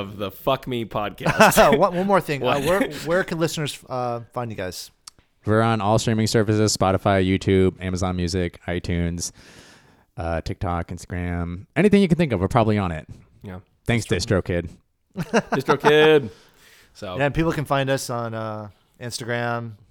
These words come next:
Speaker 2: Facebook, Twitter. I'm, I don't even have
Speaker 1: I'm not even
Speaker 2: access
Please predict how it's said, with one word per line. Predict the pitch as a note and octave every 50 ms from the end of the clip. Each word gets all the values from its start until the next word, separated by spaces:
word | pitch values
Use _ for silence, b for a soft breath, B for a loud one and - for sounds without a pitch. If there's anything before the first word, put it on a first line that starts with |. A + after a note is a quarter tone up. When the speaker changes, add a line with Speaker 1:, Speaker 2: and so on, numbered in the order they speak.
| _ _ _ _ _ -
Speaker 2:
Facebook, | A2 A#2 A2+ - - - A#2 A#2 A2+ A2+ - - - - _ _ _ _ _ _ _ _
Twitter. | - - A#2+ A#2 A2+ A#2 A#2 A#2 A2+ A2+ - -
I'm, | A2+ A#2+ C3 -
I | - A#2+
don't | C3+ D#3
even | C#3 A2
have | G#2 A#2 G#2 - - _ _ - -
Speaker 1:
I'm | - A2+
not | A#2+ A#2 A2+
even | A2 G#2
Speaker 2:
access | G#2